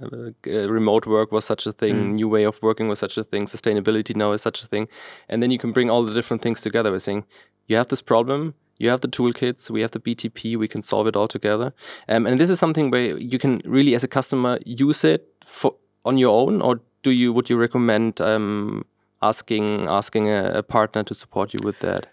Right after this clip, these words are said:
Speaker 2: I think it's, uh, to, to, to, to jumpstart, I think start looking at it, uh, but definitely I think, uh,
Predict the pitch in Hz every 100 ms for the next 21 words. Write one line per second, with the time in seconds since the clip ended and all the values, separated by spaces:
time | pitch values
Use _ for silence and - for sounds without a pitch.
0 | _ _ _ _ 156 165 220 165 - 139
1 | - _ - _ 151 151 165 160 170 165
2 | - 151 185 226 - 156 139 139 - -
3 | 139 - - 170 151 147 139 127 - -
4 | 117 123 147 135 131 151 - 151 139 143
5 | 131 - 131 131 -